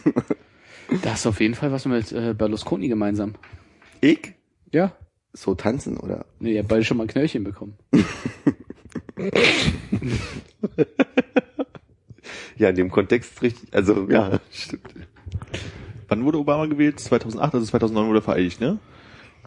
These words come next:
Speaker 4: Zweitausendneun hat er seinen, äh, Friedensnobelpreis bekommen für eine außerge-, äh, für seine außergewöhnlichen Bemühungen, die internationale Diplomatie und Zusammenhalt zwischen den Völkern zu stärken.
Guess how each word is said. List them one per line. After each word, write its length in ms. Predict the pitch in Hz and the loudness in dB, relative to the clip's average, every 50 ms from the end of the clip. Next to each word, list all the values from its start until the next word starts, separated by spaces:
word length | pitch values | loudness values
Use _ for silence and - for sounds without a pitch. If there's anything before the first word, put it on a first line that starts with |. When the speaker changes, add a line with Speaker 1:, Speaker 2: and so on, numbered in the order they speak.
| - - _ _ - - | -20 -20 _ _ -12 0
Speaker 4:
Zweitausendneun 580 | - 110 101 - 120 110 107 110 107 113 131 | 2 2 4 4 2 2 2 2 0 2 4
hat 160 | 135 131 - 135 | 2 4 4 4
er 80 | 131 | 4
seinen, 400 | 117 120 113 113 113 113 113 110 - | 6 4 4 2 0 -6 -8 -10 -6
äh, 420 | - 104 110 110 110 110 107 104 | -2 0 2 4 4 4 2 2
Friedensnobelpreis 1000 | 101 - - - - - - 123 117 - - 120 101 - 101 120 - 147 147 147 - | 0 -4 -16 -20 -16 -6 -6 -6 -6 0 -2 0 2 2 0 2 2 2 0 0 0
bekommen 300 | - - - 131 131 135 | -4 0 0 0 0 0
für 300 | - - - 175 190 - | -8 -2 0 0 2 2
eine 140 | 117 117 - | 0 -2 -2
außerge-, 440 | - 165 - 165 143 143 135 - - - 110 | -2 -2 0 0 0 0 -2 -2 2 2 2
äh, 40 | 110 | 2
für 140 | - - 135 | 4 2 2
seine 220 | 120 117 107 107 | 4 4 2 4
außergewöhnlichen 600 | - 135 - 147 131 117 117 123 131 123 - 117 | 0 0 2 2 2 2 2 0 0 -2 -2 -2
Bemühungen, 440 | 110 107 107 110 131 156 160 143 127 | -2 -2 -2 -2 -2 -2 -2 -2 -2
die 60 | 104 | -4
internationale 520 | 101 127 135 120 110 104 - 107 104 104 117 | -4 -2 -2 -2 -2 -2 -2 -2 -2 0 -2
Diplomatie 480 | 104 - - 107 104 98 - - 151 | -2 -2 2 2 2 2 0 -2 -4
und 100 | 151 123 | -4 -4
Zusammenhalt 460 | - 101 92 98 117 - - 113 107 | -2 0 0 0 2 2 -2 -2 -2
zwischen 220 | - - 113 - 107 | -2 -6 -4 -2 -2
den 80 | 87 | -4
Völkern 320 | - - 90 85 - 98 95 | -2 -2 -2 -2 -2 -8 -10
zu 100 | - 98 | -10 -10
stärken. 460 | - - 82 76 82 - - 80 | -2 0 2 2 2 -2 -6 -14